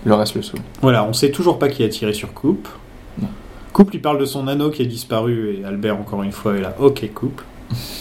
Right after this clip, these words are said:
Speaker 2: Et là, on parle de Wyndham, de Wyndham Earl,
Speaker 1: Mhm.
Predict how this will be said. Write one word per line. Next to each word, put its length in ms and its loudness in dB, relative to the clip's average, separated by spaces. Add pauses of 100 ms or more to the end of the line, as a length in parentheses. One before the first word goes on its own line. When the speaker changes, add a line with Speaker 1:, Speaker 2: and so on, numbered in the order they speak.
(720)
Speaker 2:
Et 60 4
là, 80 8
on 80 4
parle 160 4
de 80 2
Wyndham, 500 2
de 100 -2
Wyndham 480 0
Earl, 340 2 (240)
Speaker 1:
Mhm. 420 0